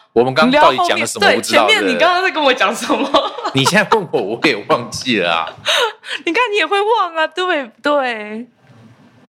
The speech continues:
Speaker 2: 合理吧？
Speaker 1: 所以你觉得你的个性比较像多疑？
Speaker 2: 对。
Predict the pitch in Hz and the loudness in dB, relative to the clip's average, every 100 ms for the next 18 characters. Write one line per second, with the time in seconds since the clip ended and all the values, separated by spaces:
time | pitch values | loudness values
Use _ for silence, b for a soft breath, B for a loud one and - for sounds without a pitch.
0 | _ - 214 269 180 156 120 - _ _ | _ -2 -2 -2 -2 -2 -2 -6 _ _
1 | _ _ - 165 170 120 - _ 110 104 | _ _ 0 2 2 -2 -10 _ -4 -2
2 | 90 104 107 107 98 87 80 - 87 82 | 0 0 0 -2 -2 -6 -6 -2 0 -2
3 | - - 175 123 135 101 87 95 113 95 | -4 0 0 0 -6 -8 -4 -2 -2 -4
4 | 92 90 73 - _ _ _ _ _ _ | -4 -4 -8 -16 _ _ _ _ _ _
5 | _ _ 170 143 143 | _ _ -2 -2 -6